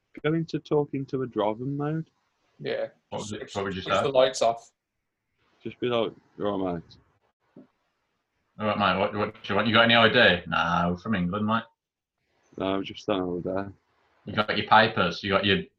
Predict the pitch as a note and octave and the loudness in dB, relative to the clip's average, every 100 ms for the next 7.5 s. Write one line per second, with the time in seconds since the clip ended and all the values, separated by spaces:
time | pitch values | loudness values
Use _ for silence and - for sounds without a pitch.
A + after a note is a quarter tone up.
0 | _ - A2 G#2+ - - G2 - - F2+ | _ 2 4 4 0 -2 0 0 -2 -6
1 | - - B3 - - - - C3+ - B2 | -12 -10 -6 -6 -8 -14 -16 -14 0 2
2 | B2+ G#3+ G3+ G#3 G#3 G3+ F#3 G3+ F#3 F#3 | 4 6 8 6 8 6 8 6 6 6
3 | F#3+ F#3+ D#3 G2+ G#2+ G#2+ - G2 F#2+ F#2+ | 6 6 4 4 4 4 2 2 4 2
4 | G2 - _ - E3 - E3+ D3 C#3 C3 | 0 -4 _ 2 2 6 4 6 6 6
5 | C#3+ D3 G2 G2 G#2 - _ _ _ D#3+ | 6 8 6 4 0 -10 _ _ _ 6
6 | G3+ A3 E3 F3+ G#3+ G3 F3+ F#3 - D#3+ | 6 6 6 6 6 6 6 6 2 -2
7 | C#3 F#3 C3+ B2+ D#3+ | 2 2 2 -2 -2